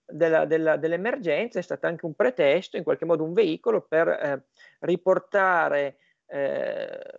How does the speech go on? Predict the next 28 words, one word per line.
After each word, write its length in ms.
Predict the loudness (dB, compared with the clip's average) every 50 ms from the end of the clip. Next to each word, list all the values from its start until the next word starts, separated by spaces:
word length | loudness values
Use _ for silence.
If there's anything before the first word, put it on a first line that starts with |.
| -20 -20 _ _ _ _ _ _ _ _ _ _ _ -20 -12
riportare 600 | -8 -6 -6 -4 -4 -4 -4 0 2 2 2 2 2
nell'ordine, 1000 | 0 -2 0 2 4 4 6 4 4 2 -2 -6 -10 -10 -8 -8 -8 -10 -12 -14 -18
riportare 540 | -20 -20 -12 -10 -10 -6 -4 -2 -2 -2
all'interno 340 | -2 -4 -4 -4 -4 -4 -2
dell'ordine 460 | -2 -2 -2 0 0 0 -2 -4 -8
liberale 540 | -8 -6 -4 -2 0 2 2 2 0 0 -4
quelle 180 | -6 -8 -12 -8
forze 340 | -4 -2 -2 -2 -2 -6 -6
politiche 680 | -4 -4 -4 -2 -4 -8 -10 -10 -6 -4 -4 -6 -6
che 320 | _ -2 0 0 0 -2 _ _ -20 _ _ _ _ _
nei 240 | _ -8 -8 -6 -4
mesi, 360 | 0 2 2 2 2 2 -2
negli 220 | -4 -4 0 0 2
anni 200 | 0 0 -2 -6
scorsi, 440 | -8 -4 0 2 2 2 2 -2
attraverso 460 | -6 -6 -4 -2 0 0 -2 -2 -6 -10
l'etichetta 600 | -10 -8 -10 -12 -4 0 2 2 2 0 -4 -8
populisti, 640 | -6 -8 -8 -6 -4 -2 -2 -2 -4 -4 -6 -6
più 140 | 0 2 2
o 20 | 2
meno 240 | 2 0 -4 -4
se 120 | -6 -6 -2
ne 60 | 0
erano 240 | 0 0 0 -2 -4
distanziate. 760 | -6 -8 -10 -12 -12 -12 -12 _ -10 -10 -10 -10 -14 -18 -20 _ _ _ -20 -20 -20 -20 -20 _ _ _
Oggi, 880 | 2 4 6 6 4 2 0 -2 0 0 2 2 4 4 4 4 2 2 2
ad 160 | 2 2 2
esempio, 800 | 0 0 0 0 0 -2 -4 -8 -4 -2 0 0 -2 -4 -8